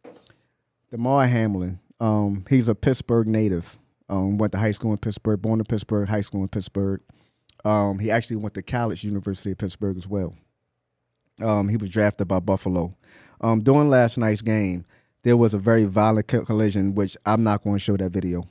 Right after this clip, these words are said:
If you wanna find that, if you wanna see that video, see it on your own time. I'm not showing that. Um, out of respect for him and his family and the people that care about him. Um, it was a very violent collision.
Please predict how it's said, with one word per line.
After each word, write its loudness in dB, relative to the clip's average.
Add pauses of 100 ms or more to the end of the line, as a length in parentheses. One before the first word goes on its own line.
(140)
If -8
you 2
wanna 4
find 2
that, 2
if -10
you 0
wanna 2
see -2
that 2
video, 2
see -2
it 0
on 0
your -2
own -4
time. -4
I'm 0
not -2
showing -6
that. -8 (540)
Um, 2
out 2
of 2
respect 0
for -4
him 0
and -2
his -4
family -2
and -4
the -6
people -6
that -8
care -2
about -8
him. -16 (840)
Um, 2 (1300)
it 0
was 2
a 4
very 6
violent 6
collision. 0